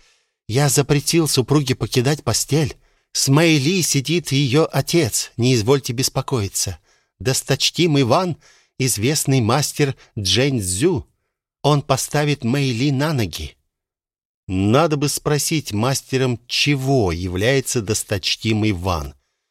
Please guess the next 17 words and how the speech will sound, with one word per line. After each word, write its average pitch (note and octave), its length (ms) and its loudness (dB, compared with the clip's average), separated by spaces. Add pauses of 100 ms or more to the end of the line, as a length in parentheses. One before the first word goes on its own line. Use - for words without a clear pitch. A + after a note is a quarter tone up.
(580)
Но G3 440 2
Рут D#3 380 0
решает, C3 520 -2
что - 200 -2
не F#3+ 140 -2
хочет - 640 -4
этого G#2 380 -4
знать. E2+ 520 -6 (460)
Всё A#3+ 300 2
её G3+ 240 4
внимание E3 640 2
сейчас C3+ 420 -2
занимают G#2+ 640 0
две G2 320 -4
души, F2 520 -6
два G#2+ 340 -2
изгнанника, G2 1000 -4